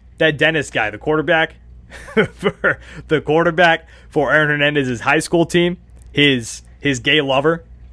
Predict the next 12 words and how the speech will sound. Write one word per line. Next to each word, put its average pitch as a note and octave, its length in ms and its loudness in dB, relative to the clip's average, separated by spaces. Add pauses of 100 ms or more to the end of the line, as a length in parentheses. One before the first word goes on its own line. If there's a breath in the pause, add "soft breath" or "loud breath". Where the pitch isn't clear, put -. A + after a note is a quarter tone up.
(420)
as D3+ 200 2
he D#3+ 100 4
was, D3+ 220 0
as D3 280 0
he D#3 100 0
was D#3 140 0
talking D3+ 300 0
about D3+ 180 2
himself D3+ 420 2
in C#3+ 80 -4
the C#3 80 0
documentary. C#3+ 640 0